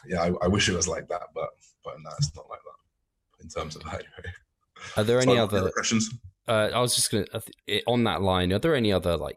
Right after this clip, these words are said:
Speaker 2: myths or misconceptions you see just commonly out there in regards to, like, s-, just steroid use that you just particularly just
Speaker 1: Yeah, yeah.
Speaker 2: dislike and would love people to realize that that's just not the case?
Speaker 1: Yeah, it's gotta be your own risk to reward ratio. You know, it's your due diligence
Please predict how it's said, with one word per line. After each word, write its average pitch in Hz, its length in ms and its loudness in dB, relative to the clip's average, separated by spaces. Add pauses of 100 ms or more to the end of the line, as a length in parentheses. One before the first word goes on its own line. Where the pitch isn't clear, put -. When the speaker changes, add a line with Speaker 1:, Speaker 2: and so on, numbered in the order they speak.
(140)
Speaker 2:
myths 101 480 0
or 90 100 0
misconceptions 95 880 0
you 90 100 -2
see 90 320 0
just 87 220 -4
commonly 87 720 0 (260)
out 92 260 -4
there 90 280 0 (400)
in 87 160 -2
regards 82 540 0
to, 82 500 -2
like, - 200 -12
s-, - 100 -16 (180)
just - 240 -4
steroid 82 320 -2
use 82 220 -2
that - 120 -8
you 80 300 -8 (100)
just - 220 -8
particularly 80 680 -2 (200)
just - 160 -4
Speaker 1:
Yeah, 87 60 -4
yeah. 92 80 4
Speaker 2:
dislike 82 540 2
and 80 220 -6
would 85 220 -6
love 82 240 -2 (160)
people 85 320 -4
to - 100 -10
realize 80 400 -2
that - 140 -8
that's - 180 -6
just - 180 -8
not - 120 -8
the - 80 -10
case? 82 380 -6 (680)
Speaker 1:
Yeah, - 100 -8
it's - 160 -2
gotta 110 180 0
be 92 100 2
your 87 200 4
own 85 80 -2
risk 85 220 -4
to 92 80 -10
reward 82 280 -4
ratio. 78 400 0
You 78 80 -4
know, 85 100 -2
it's 82 240 -2
your 92 120 4
due 90 160 2
diligence 85 500 0